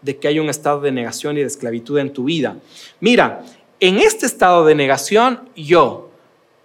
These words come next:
como persona, decido estar ahí porque estoy decidiendo en base a mi prudencia. Entonces, no necesariamente las personas se percatan de que están en un estado de esclavitud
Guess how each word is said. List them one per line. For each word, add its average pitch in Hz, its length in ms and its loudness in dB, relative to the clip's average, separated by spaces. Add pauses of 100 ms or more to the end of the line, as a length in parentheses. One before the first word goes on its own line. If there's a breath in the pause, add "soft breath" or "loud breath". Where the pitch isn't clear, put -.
(120)
como 147 240 -4
persona, 226 560 -2
decido 151 460 -2
estar 160 260 -6
ahí 185 400 -4 (300)
porque 139 300 -2
estoy 196 540 -4
decidiendo 151 680 -4
en 131 160 -8
base 147 460 -2 (140)
a 127 240 0
mi 165 460 -2
prudencia. 120 800 -4 (420 soft breath)
Entonces, 139 540 -4
no 160 220 0
necesariamente 139 1040 -4
las 127 160 -8
personas 131 480 -10
se 131 80 -10
percatan 123 680 -6 (280 soft breath)
de 131 120 -8
que 123 120 -10
están 147 420 -2
en 127 160 -10
un 139 140 -8
estado 135 260 -6
de 127 60 -8
esclavitud 127 640 -8